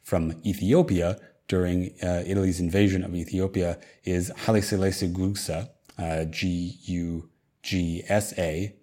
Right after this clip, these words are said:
um, who was a member of the Ethiopian imperial family, uh, related to Haile Selassie, the emperor of Ethiopia.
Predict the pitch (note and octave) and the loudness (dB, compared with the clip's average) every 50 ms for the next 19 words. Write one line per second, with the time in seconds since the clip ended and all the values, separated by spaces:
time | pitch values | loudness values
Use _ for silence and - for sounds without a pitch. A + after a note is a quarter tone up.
0 | - - D#2+ D#2 D#2 D#2 E2 E2 D#2+ - - - - - _ _ - - - G2+ | -10 -8 -6 -6 -4 -4 -4 -6 -6 -10 -18 -20 -20 -20 _ _ -12 -2 0 0
1 | G2 G2 G2+ F#2+ G2+ F#2+ G2+ G#2 A#2+ C#3+ D3 C#3 C3+ A#2+ G#2+ G#2+ G#2 A2+ A2+ A#2+ | 2 2 2 4 4 6 6 6 6 8 8 6 6 4 4 2 4 4 4 6
2 | A2+ B2 C3 B2+ C3 B2+ B2 B2+ B2+ B2 A#2+ A#2 A2+ B2 B2 B2 A#2+ A2+ - - | 8 6 8 8 8 6 8 6 6 6 6 4 6 6 6 6 6 4 4 4
3 | B2+ A#2+ F2+ D#2 D#2 E2 - - _ _ - F#2 F2 E2+ E2+ E2+ E2+ E2+ F2+ G2+ | 4 4 4 0 -2 -8 -12 -14 _ _ -6 -4 -2 -2 0 -2 -2 0 4 4
4 | A2 G#2 G2+ F#2+ G2 - G2+ F#2 E2+ E2 F#2+ F#2+ F2+ - - G2 F#2 E2+ - - | 6 6 4 2 2 0 -2 -2 0 0 0 0 0 -2 -2 -2 -2 -2 -2 -4
5 | F2 D#2+ F#2 G2 A#2 A#2 A2 F#2+ F2 E2 D#2+ E2 E2 - - _ _ _ _ - | -6 -4 -2 0 0 0 0 0 -2 -2 -4 -6 -10 -16 -20 _ _ _ _ -2
6 | F2+ E2 D#2+ D#2+ - - F2 - A2 A#2+ B2 A#2+ A#2+ - - - | -2 -2 -2 -2 -4 -6 -2 2 4 4 4 4 2 -4 -10 -12